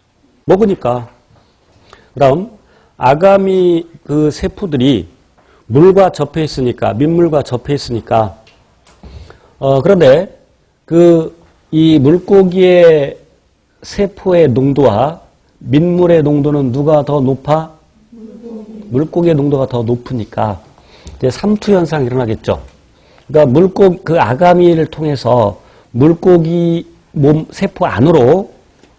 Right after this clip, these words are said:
물이 들어가죠. 그런데 염류는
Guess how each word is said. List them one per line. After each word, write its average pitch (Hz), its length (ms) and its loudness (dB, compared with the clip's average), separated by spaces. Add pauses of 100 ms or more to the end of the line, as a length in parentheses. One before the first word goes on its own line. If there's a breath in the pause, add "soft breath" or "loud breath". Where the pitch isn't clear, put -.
(120)
물이 160 580 0
들어가죠. 120 560 -4 (1080 soft breath)
그런데 185 540 2 (380)
염류는 170 720 0